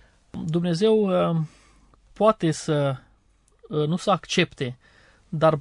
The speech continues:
poate până la urmă să admită faptul că noi am fost înșelați.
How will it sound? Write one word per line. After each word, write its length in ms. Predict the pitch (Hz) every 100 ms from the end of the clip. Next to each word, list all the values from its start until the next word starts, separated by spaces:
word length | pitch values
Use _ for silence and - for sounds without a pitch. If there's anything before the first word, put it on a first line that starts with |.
| -
poate 300 | - 190 196
până 220 | 170 180 165
la 120 | 156
urmă 340 | 160 190 170
să 180 | 156 170
admită 800 | 156 139 156 208 - 175 165 165 - - _
faptul 500 | - 170 165 - 156
că 420 | - 147 143 139 135 _ _ _ _
noi 180 | - 165
am 80 | 156
fost 260 | - 165 175
înșelați. 680 | 156 160 147 - - -